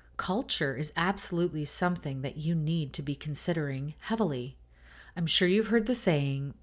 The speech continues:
that culture eats strategy for breakfast, and in many ways it's true.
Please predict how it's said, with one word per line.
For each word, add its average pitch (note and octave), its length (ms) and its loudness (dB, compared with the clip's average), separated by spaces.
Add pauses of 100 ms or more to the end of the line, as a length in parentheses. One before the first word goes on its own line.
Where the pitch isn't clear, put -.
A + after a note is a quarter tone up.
that C#3 600 0
culture C#3+ 520 -4
eats D3 420 -4
strategy C#3+ 720 0
for F#3 140 0
breakfast, C#3+ 800 -2 (560)
and F3+ 480 4
in D#3 140 -2
many C#3 220 -2
ways B2+ 280 -4
it's - 200 -4
true. - 560 -6